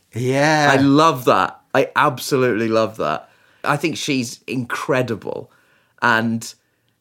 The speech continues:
Speaker 2: uh, yeah, it w-, I mean, seeing her. But I told my friend about it. I, t-, I talked about it quite extensively when I did my friend Gabriel Abulu's podcast. He does a great podcast called The Three Track Podcast, where you just pick tr-, three songs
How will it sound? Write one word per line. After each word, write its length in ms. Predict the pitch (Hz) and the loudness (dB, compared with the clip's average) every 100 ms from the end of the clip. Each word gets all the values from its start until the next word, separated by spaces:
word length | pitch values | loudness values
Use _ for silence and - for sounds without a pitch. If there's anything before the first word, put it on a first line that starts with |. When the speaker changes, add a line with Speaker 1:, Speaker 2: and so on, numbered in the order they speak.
| _ _ - | _ _ -8
Speaker 2:
uh, 60 | 113 | -4
yeah, 300 | 120 127 113 | 0 0 0
it 80 | |
w-, 240 | 117 120 - | 0 0 0
I 80 | 120 | 0
mean, 220 | 120 120 | 0 -2
seeing 300 | - 139 120 | -2 -2 0
her. 300 | 120 104 - - | 0 -2 -2 0
But 80 | |
I 100 | 139 139 | 0 2
told 360 | 175 151 131 | 0 0 0
my 120 | 127 | -2
friend 580 | 123 135 123 120 113 - - _ _ _ | -2 0 0 0 -4 -8 -18 _ _ _
about 420 | - 95 92 87 90 | -8 -2 0 0 -2
it. 220 | 85 - | -4 -2
I, 120 | 120 | -4
t-, 180 | 117 - | -2 -2
I 140 | 113 120 | -2 0
talked 300 | 165 127 - | 0 0 0
about 160 | 113 | 0
it 140 | 92 - | -2 -4
quite 280 | 131 113 - - - | -2 -2 -2 -10 -10
extensively 560 | - 123 110 117 101 | -4 -4 -4 -4 -2
when 120 | 92 | 0
I 80 | 95 | 0
did 300 | 95 101 101 | 0 -4 -2
my 100 | 113 | -2
friend 240 | 104 110 98 | 0 -2 0
Gabriel 340 | 104 101 101 | 0 2 0
Abulu's 360 | 113 104 92 - | 4 4 2 0
podcast. 360 | 92 - 82 | -4 -2 -4
He 40 | 104 | -4
does 160 | 107 | -6
a 40 | 101 | -4
great 260 | 123 117 | 0 0
podcast 340 | - 110 104 92 | 0 -2 -2 -4
called 140 | 101 | -4
The 40 | 95 | -6
Three 240 | - 90 | -4 -4
Track 280 | 92 87 - | -2 -2 -2
Podcast, 540 | 92 80 - 57 - - - | -4 -4 -2 -2 -2 -8 -6
where 120 | 101 101 | 0 0
you 60 | |
just 240 | 98 - - | 0 -4 -2
pick 220 | 120 - | -4 -4
tr-, 140 | 123 | -6
three 300 | - - 107 | -6 -2 -2
songs 500 | 98 107 82 71 90 | 2 2 2 -2 -10